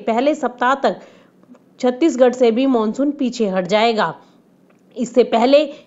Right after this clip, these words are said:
यहां बरसात का एक और मजबूत सिस्टम बन सकता है, जिसके प्रभाव से इक्कीस से चौबीस सितंबर तक छत्तीसगढ़ में बरसात हो सकती है। इससे अधिकतर मध्य उत्तर क्षेत्र प्रभावित हो सकता है और उसके बाद बरसात कम होती जाएगी।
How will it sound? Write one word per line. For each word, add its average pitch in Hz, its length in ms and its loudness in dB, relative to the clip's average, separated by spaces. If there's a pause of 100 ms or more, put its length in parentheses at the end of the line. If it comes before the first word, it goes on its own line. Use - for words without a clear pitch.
(120)
यहां 262 260 2
बरसात 254 440 0
का 277 140 0
एक 247 280 0
और 247 140 8
मजबूत 233 420 -2
सिस्टम 262 360 -2
बन 208 180 -2
सकता 185 320 -4
है, 240 180 4 (300)
जिसके 214 280 -4
प्रभाव 214 440 0
से 311 240 -2
इक्कीस 254 480 -4
से 285 160 0
चौबीस 277 560 0
सितंबर 254 480 0
तक 226 260 -2
छत्तीसगढ़ 254 680 0
में 240 220 0
बरसात 220 480 0
हो 214 120 -2
सकती 202 380 -8
है। 226 200 0 (360)
इससे 262 260 -2
अधिकतर 269 420 4
मध्य 226 380 0
उत्तर 202 340 0
क्षेत्र 254 380 0
प्रभावित 220 540 -2
हो 214 100 -2
सकता 233 340 -2
है 277 180 2
और 269 140 4
उसके 208 320 -2
बाद 202 260 0
बरसात 214 600 -4
कम 220 180 2
होती 190 320 -2
जाएगी। 196 500 0